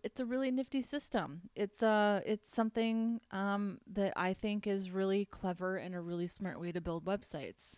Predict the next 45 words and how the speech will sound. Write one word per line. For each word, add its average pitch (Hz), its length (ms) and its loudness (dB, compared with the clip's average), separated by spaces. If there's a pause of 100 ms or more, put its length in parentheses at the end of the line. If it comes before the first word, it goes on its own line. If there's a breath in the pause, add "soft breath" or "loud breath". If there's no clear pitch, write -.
(140)
Um, 175 360 -6 (800)
there 202 240 8
are 196 60 6
newer 208 360 8
C 233 200 0
M 202 140 4
Ss 196 360 -2
now. 190 360 4 (260 loud breath)
<clears throat> - 240 -16 (160)
Excuse 220 680 2
me. 202 160 0
There 202 200 4
are 202 60 4
newer 196 280 2
C 220 200 -4
M 196 120 2
Ss 185 360 -4
now. 185 180 0
There's, 185 340 0 (440 loud breath)
there's 202 260 4
one 202 280 4
that 214 100 4
I'm 196 140 2
thinking 190 360 -4
of 180 160 -4
called 175 340 -4
Kirby, 208 640 -2
and 185 140 -2
there's 180 200 0
another 175 420 2
one, 202 540 2 (100)
the 185 320 6
name 175 460 0
escapes - 600 -6
me, 202 240 -2
that 185 140 -2
I 185 80 0
actually 185 460 -2
kinda 185 300 -2
just 175 220 -6
ran 180 200 -4
into 180 300 -4
over 160 180 -2
the 160 100 -2
weekend. 180 580 -4